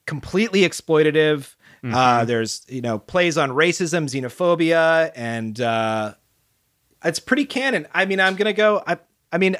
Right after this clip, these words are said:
Speaker 1: ten's crazy. I'll go nine. I'll go nine canons.
Speaker 2: Yeah, I mean,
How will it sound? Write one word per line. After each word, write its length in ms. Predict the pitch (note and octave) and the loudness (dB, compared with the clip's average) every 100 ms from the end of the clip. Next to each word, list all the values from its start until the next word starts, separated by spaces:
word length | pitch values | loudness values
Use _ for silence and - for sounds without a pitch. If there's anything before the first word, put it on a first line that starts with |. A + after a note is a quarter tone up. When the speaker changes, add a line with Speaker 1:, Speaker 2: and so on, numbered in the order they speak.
| - | -8
Speaker 1:
ten's 280 | - A3 G#3+ | -2 0 0
crazy. 300 | - F#3 E3 | 0 0 2
I'll 100 | D#3+ | 2
go 140 | E3 D3+ | 2 0
nine. 320 | B2 F#2+ F2+ | -2 -6 -10
I'll 100 | G#2+ | -6
go 120 | C3 | -2
nine 280 | B2 A#2+ G2+ | -2 -4 -8
canons. 460 | - F2 D#2+ - _ _ _ _ _ _ | -12 -18 -20 -20 _ _ _ _ _ _
Speaker 2:
Yeah, 160 | F3+ G3 D#3+ | -4 -2 2
I 80 | |
mean, 340 | D#3 E3 E3 | 2 2 -2